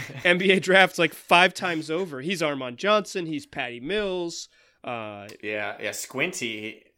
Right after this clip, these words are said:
Speaker 1: Get a little squinty, and he looks like Nolan Smith a little
Speaker 2: Yeah,
Speaker 1: bit. A little
Speaker 2: exact-
Speaker 1: light, lighter skinned, but
Speaker 2: He's,
Speaker 1: <laughs>
Speaker 2: he's, I mean, he's the Paul Allen, the prototypical Paul Allen small guard that, that P A has been, uh, reportedly demanding the Blazers acquire for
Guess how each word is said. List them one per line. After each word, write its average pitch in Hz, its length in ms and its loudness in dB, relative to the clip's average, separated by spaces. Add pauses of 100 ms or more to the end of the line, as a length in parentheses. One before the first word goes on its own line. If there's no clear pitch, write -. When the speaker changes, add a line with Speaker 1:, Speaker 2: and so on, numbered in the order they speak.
(220)
Speaker 1:
Get 139 120 -6
a 139 60 -6
little 123 160 -6
squinty, 131 480 -6
and 101 80 -6
he 104 80 -6
looks 110 180 -8
like 117 160 -8
Nolan 110 260 -8
Smith 120 300 -12
a 113 40 -10
little 101 200 -12
Speaker 2:
Yeah, 185 240 4
Speaker 1:
bit. 156 100 -2
A 110 40 -6
little 110 160 -4
Speaker 2:
exact- - 200 -12
Speaker 1:
light, 123 60 -12 (160)
lighter 120 60 -6
skinned, 135 500 0
but 110 140 -4
Speaker 2:
He's, 151 320 -4 (500)
Speaker 1:
<laughs> - 400 -16
Speaker 2:
he's, 175 400 -2
I 175 80 -2
mean, 175 200 -2
he's 220 340 -2
the 233 80 -2
Paul 226 320 0
Allen, 196 460 -2 (280)
the 160 80 -10
prototypical 180 800 -4
Paul 160 260 -4
Allen 151 280 -4
small 147 320 -6
guard 139 300 -6
that, 123 340 -12
that 123 260 -12
P 151 180 -4
A 135 160 -4
has 123 220 -12
been, 123 300 -12
uh, 120 240 -14 (840)
reportedly 147 640 -4
demanding 135 520 -4
the 127 60 -12
Blazers 135 640 -10 (100)
acquire 156 540 -4
for 120 380 -12